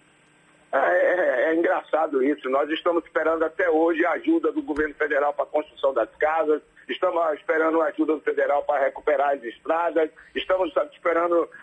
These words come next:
a ajuda federal para recuperar, comprar os equipamentos médicos dos lugares onde foi, é, destruídos,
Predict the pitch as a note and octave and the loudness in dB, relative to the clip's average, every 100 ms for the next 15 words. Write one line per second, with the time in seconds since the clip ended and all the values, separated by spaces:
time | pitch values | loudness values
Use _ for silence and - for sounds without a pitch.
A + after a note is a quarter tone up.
0 | - - C#3+ D#3+ F3 - D#3+ D#3+ E3 D#3+ | -6 -2 0 2 0 0 0 0 0 0
1 | D3+ D3+ - E3 D3+ C#3 - F3+ F3 F#3 | -2 -2 -2 -2 0 0 -2 -2 0 0
2 | D#3+ - F3 E3 C#3+ E3 E3 C#3+ C#3+ F3 | 0 -2 -2 -2 0 -2 -2 -6 -2 -2
3 | E3+ D#3 C#3 C3+ D#3+ D3 D3 D3+ D3 C#3 | -2 -4 -4 0 0 0 -2 -2 -2 -4
4 | C#3+ C3 D3 D3 C3+ - - - C#3 D3+ | -6 -2 0 2 0 -8 -6 -2 -2 -4
5 | - D#3 C#3+ F#4 F#4 | -2 0 2 2 0